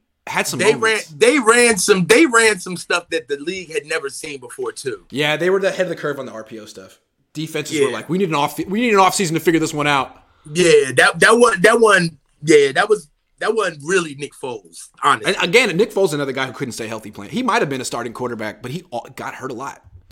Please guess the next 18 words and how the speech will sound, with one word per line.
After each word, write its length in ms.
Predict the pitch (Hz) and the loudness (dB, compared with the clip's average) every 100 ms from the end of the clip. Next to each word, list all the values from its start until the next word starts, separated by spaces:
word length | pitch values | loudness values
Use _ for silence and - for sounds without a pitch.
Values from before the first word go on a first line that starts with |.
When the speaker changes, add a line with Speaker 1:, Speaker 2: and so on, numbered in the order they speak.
| - _ - | -20 _ -20
Speaker 2:
A 100 | 98 | -18
lot. 80 | 98 | -12
Speaker 1:
All 80 | 92 | -12
right, 80 | 92 | -10
last 200 | 101 - | -12 -12
topic. 340 | 104 90 76 _ _ _ - - | -12 -14 -20 _ _ _ -20 -18
Speaker 2:
Okay. 200 | 95 87 82 | -16 -14 -10
Speaker 1:
What 100 | 139 | -8
do 40 | |
you 40 | 180 | -8
think 120 | 226 | -8
the 60 | 160 | -6
most 380 | 135 139 180 | -2 -2 -2
important 560 | 175 123 - 147 135 - | -6 -12 -6 -4 -4 -10
position 640 | 131 104 123 - 104 104 | -14 -6 -6 -6 -12 -16
for 160 | - 135 | -16 -14
the 100 | 113 | -12
Niners, 380 | 110 107 107 | -10 -10 -12